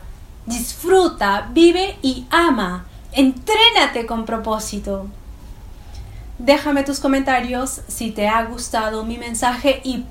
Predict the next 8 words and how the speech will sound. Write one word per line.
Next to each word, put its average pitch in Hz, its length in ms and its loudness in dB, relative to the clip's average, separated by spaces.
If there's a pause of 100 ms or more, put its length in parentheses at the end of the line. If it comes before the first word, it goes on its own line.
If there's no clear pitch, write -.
por 320 260 2
favor 247 540 -2
compártelo 226 1000 0 (180)
para 285 300 2
ayudar 277 500 0
a 226 160 -4
más 285 460 0
personas. 190 760 -8